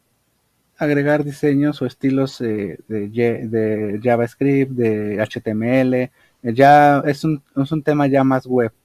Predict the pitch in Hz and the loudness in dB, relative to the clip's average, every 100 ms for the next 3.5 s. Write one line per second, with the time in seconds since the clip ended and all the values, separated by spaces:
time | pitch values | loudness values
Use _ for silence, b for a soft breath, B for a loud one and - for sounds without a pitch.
0 | _ _ _ _ 104 107 175 - _ _ | _ _ _ _ -8 -6 -6 -10 _ _
1 | _ 107 107 110 - 175 - 214 214 208 | _ -10 -8 -8 -4 -4 -2 -2 0 -2
2 | _ _ _ _ _ _ _ 127 139 165 | _ _ _ _ _ _ _ -8 -4 -4
3 | 151 151 147 165 | -2 -2 0 -2